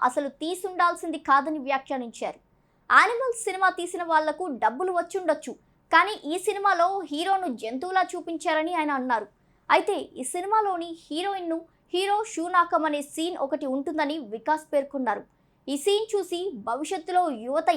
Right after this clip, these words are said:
ఇలాగే ప్రవర్తిస్తే పరిస్థితి ఏంటని వికాస్ ప్రశ్నించారు. ఇలాంటి మైండ్‌లెస్, కేర్‌లెస్ సినిమాలు తీయడం బాధాకరమని చెప్పారు. అయితే ఈ మూవీ చూస్తుంటే చాలా చిరాకు వేసిందని ఆయన చెప్పారు.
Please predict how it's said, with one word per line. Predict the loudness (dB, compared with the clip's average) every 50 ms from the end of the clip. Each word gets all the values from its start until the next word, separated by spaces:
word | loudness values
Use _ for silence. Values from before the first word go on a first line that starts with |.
| 0 0 2
ఇలాగే | 4 4 4 4 2 -2 -4 0
ప్రవర్తిస్తే | 0 2 2 0 -2 -6 -8 -8 -6 -6 -6 -6 -6 -12 _ _ -2 0
పరిస్థితి | 0 -2 -4 -4 -6 -6 -4 -6 -4 0 0 0
ఏంటని | 0 0 -2 -2 -2 -2 -6 -8 -10 -8
వికాస్ | -2 0 0 0 0 -2 -10
ప్రశ్నించారు. | -10 -8 -8 -8 -8 -6 -4 -4 -6 -6 -6 -12 _ _ _ _ _ _ _ 2
ఇలాంటి | 4 6 6 6 6 2 -2 -4 -4 -2 0
మైండ్‌లెస్, | 2 2 2 2 0 0 0 -2 -2 -4 -12 _ _ 2
కేర్‌లెస్ | 2 4 4 2 0 -2 -2 -4 -6 -6
సినిమాలు | -4 -2 -2 0 -2 -2 -2 -4
తీయడం | -4 -2 0 0 -2 -2 -2 0
బాధాకరమని | 2 4 4 4 2 -2 -2 0 -2 0 0 -4 -6 -6
చెప్పారు. | -8 -8 -4 -4 -4 -4 -4 -8 _ _ _ _ _ _ 4 4
అయితే | 6 6 4 2 0 0 -2 -6 _ -14 -12
ఈ | -6 0 0
మూవీ | 2 2 2 2 0 0
చూస్తుంటే | -2 -4 -4 -4 -4 -2 0 -2 -2 -2 -4 -4 0
చాలా | 0 2 4 4 4 2 0 -4
చిరాకు | 0 4 6 6 6 4 2 -4
వేసిందని | -4 -6 -6 -6 -4 -2 -2 -2 0 0 -2
ఆయన | -2 -2 -4 -4 -6
చెప్పారు. | -6 -2 0 -2 0 -2